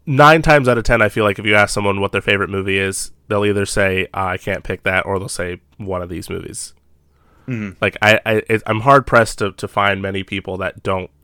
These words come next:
Speaker 1: have at least one of these movies or all these movies within their top ten list.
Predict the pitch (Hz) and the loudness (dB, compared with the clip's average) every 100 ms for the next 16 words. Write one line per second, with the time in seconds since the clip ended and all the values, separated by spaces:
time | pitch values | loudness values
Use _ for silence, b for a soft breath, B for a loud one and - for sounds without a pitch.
0 | - - 104 98 - - 110 107 - - | -16 0 4 4 0 -6 -6 -6 -10 -16
1 | 104 98 98 95 98 95 95 92 92 78 | -8 -4 -4 -4 -6 -6 -6 -6 -4 -4
2 | 92 95 92 92 90 - - - 101 - | -4 -6 -10 -10 -12 -12 -14 -10 -8 -8
3 | 98 95 90 85 - 85 82 85 76 | -6 -6 -6 -8 -8 -8 -6 -8 -8